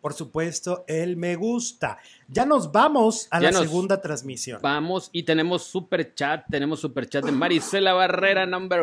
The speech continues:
Speaker 2: one, nos manda cinco dolarotes, muchas gracias.
Speaker 1: Gracias.
Speaker 2: Y también a María de Los Ángeles, Fritz, mi mejor regalo de cumplea-, cumpleaños, ustedes desde México. Saluditos, María de
Speaker 1: Oigan,
Speaker 2: Los
Speaker 1: muchas
Speaker 2: Ángeles.
Speaker 1: gracias a la gente de Estados Unidos que nos quiere muchísimo, que nos arropan todos los días con su cariño.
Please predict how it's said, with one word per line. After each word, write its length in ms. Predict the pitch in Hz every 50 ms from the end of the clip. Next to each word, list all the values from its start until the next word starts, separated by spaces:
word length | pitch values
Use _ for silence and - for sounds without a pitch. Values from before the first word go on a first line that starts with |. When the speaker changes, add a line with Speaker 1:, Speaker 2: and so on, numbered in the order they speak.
| 156 139
Speaker 2:
one, 200 | 151 156 156 160 160
nos 160 | 160 151 127 139
manda 200 | 147 147 147 139
cinco 340 | - - 139 143 135 139
dolarotes, 420 | 135 120 110 104 123 120 - - 120
muchas 260 | 127 120 - 131 120
gracias. 400 | 113 117 117 - - 127 117 -
Speaker 1:
Gracias. 720 | 139 135 147 151 170 160 - 180 160 117 - - - - -
Speaker 2:
Y 300 | 117 123 131 135 135 127
también 720 | 123 123 110 113 110 117 127 127 127 127 131 131 - - -
a 500 | 110 107 110 113 113 113 110 - _ _
María 300 | - 117 120 113 120 175
de 40 | 196
Los 140 | 170 - -
Ángeles, 680 | 170 180 170 - 185 180 170 151 127 - - - - -
Fritz, 320 | - 185 220 233 - - 170
mi 100 | 165 160
mejor 280 | 147 135 - 165 165
regalo 260 | 160 147 151 156 160 151
de 100 | 139 -
cumplea-, 600 | - 113 107 104 135 143 147 143 - - 110 113
cumpleaños, 560 | - 123 110 - 131 131 139 160 156 - -
ustedes 400 | 113 101 - - 117 127 131 113
desde 380 | 113 110 101 95 90 101 92
México. 680 | 92 95 95 98 98 98 95 - - - 98 - - 107
Saluditos, 520 | - - 107 101 110 127 127 - 131 117
María 160 | 120 117 - 180
de 60 | 214
Speaker 1:
Oigan, 80 | 214 208
Speaker 2:
Los 80 | - 196
Speaker 1:
muchas 140 | - 269 269
Speaker 2:
Ángeles. 120 | 240 185 175
Speaker 1:
gracias 180 | 180 - 233
a 40 | 208
la 80 | 165 143
gente 200 | 160 160 - 202
de 80 | 202 180
Estados 400 | 147 - - 151 165 196 190 -
Unidos 420 | 156 139 135 135 143 165 165 - -
que 100 | 143 123
nos 240 | 117 120 120 -
quiere 240 | - - 151 151 170
muchísimo, 720 | 175 170 139 117 - 127 127 120 117 - 147 147 139 131 117
que 140 | 127 123
nos 200 | 120 123 120 120
arropan 600 | 127 131 127 - 131 139 147 - - 175 175 170 -
todos 320 | - 160 156 156 165 151 151
los 300 | 139 123 117 110 - -
días 380 | - 131 135 139 139 135 -
con 160 | - 120 117 120
su 140 | 120 120 -
cariño. 500 | 117 113 117 123 127 127 135 143 143